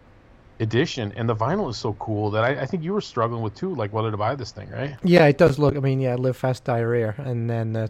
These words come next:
Speaker 2: the
Speaker 1: It,
Speaker 2: vinyl
Speaker 1: it
Speaker 2: looks like someone took a shit on it. It's
Speaker 1: But
Speaker 2: pretty,
Speaker 1: it
Speaker 2: it's,
Speaker 1: reminds
Speaker 2: it's a funny idea.
Speaker 1: The problem with the album to me is it's got some good songs on it, but it reminds me of, it reminds me of Saturday Night Live. When you watch Saturday Night Live, you're like, "Wow, they had a half hour's worth of good stuff on that ninety minutes."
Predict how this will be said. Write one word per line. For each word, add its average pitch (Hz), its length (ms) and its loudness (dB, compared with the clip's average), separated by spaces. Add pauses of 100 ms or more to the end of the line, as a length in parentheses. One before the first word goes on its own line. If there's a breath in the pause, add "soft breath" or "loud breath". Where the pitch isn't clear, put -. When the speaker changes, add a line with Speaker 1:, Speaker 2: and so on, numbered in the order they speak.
Speaker 2:
the 120 220 -2
Speaker 1:
It, 117 60 -2
Speaker 2:
vinyl 117 200 0
Speaker 1:
it 113 120 0
Speaker 2:
looks 107 160 -6
like 123 140 -2
someone 117 200 0
took - 140 -4
a 113 40 -2
shit 127 200 -2
on 104 140 -2
it. 110 160 -8
It's 127 200 -6
Speaker 1:
But - 80 -20
Speaker 2:
pretty, 135 200 2
Speaker 1:
it - 40 0
Speaker 2:
it's, 247 220 2
Speaker 1:
reminds - 20 -
Speaker 2:
it's 180 180 0
a 185 60 2
funny 214 220 4
idea. 127 340 2 (320 loud breath)
Speaker 1:
The 196 80 0
problem 311 240 0
with 269 100 0
the 139 80 2
album 139 220 0
to - 80 -12
me 110 180 -4
is 110 180 -4
it's 175 140 -8
got - 140 -2
some 226 100 -4
good 185 120 0
songs 170 300 -2
on 107 160 0
it, 123 100 -10
but 147 100 -2
it 156 40 -2
reminds 170 460 -2
me 180 160 -6
of, 123 300 -2 (520 soft breath)
it - 40 -14
reminds 277 240 4
me 233 80 0
of 165 40 2
Saturday 143 260 2
Night 117 100 -4
Live. - 320 -10 (720)
When 185 100 0
you 220 60 2
watch 262 140 2
Saturday 226 240 0
Night 165 80 -4
Live, 180 300 0
you're 147 100 0
like, 131 220 0
"Wow, 196 280 2
they 160 140 -2
had 202 120 -2
a 160 80 2
half 160 400 -4
hour's 156 240 -2
worth 147 140 -4
of 131 80 -8
good 139 120 -6
stuff 165 300 -6
on 107 120 -2
that 95 140 -8
ninety 95 300 -6
minutes." 95 400 -14